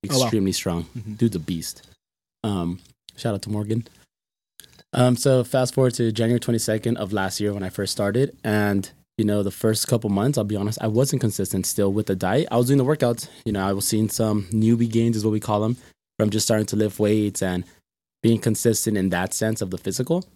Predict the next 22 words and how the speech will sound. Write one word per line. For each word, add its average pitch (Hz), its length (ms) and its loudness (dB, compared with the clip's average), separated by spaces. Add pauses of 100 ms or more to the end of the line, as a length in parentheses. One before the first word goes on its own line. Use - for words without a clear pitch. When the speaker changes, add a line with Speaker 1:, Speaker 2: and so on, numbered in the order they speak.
Speaker 1:
Mm-hmm. 107 240 0 (420)
Speaker 2:
And 101 140 2
then 110 180 2
as 98 120 0
soon 117 140 2
as 110 100 2
I 101 60 2
really 107 460 2
dialed 101 300 -2
in 104 100 0
on 95 80 -2
the 90 60 -4
diet, 92 320 -2
and 92 100 -4
he 98 60 -6
told 95 160 -4
me, 95 40 -2
he's 87 80 -6
like, 87 120 -4
"Hey, 113 200 2
you 107 160 0
know, 104 260 0